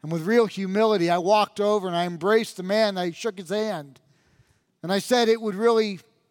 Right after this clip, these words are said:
be important to me if when you were done, if you tidy up, would you do that for me?' And the man said, 'Sure, Pastor.'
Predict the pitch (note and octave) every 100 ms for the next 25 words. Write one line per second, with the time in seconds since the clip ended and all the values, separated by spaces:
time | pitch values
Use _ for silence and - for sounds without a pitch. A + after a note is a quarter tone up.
0 | _ _ E3 G3 F#3 - G#3+ F#3+ F3 E3+
1 | F#3+ F#3+ E3 D3+ E3 F#3 F3+ F3+ E3+ D3+
2 | G3 F3 D#3+ - _ _ _ _ _ D#3+
3 | F3+ F#3+ G3+ G3+ G3 F#3+ F3+ D#3+ E3+ D3
4 | F3+ F3+ G3+ E3 D3+ - D#3 D3 E3 D3+
5 | _ _ _ _ _ _ _ _ _ _
6 | _ - C#3+ E3+ F3+ F3 E3 D#3 - G3+
7 | F3+ - C3 A#2+ - - - _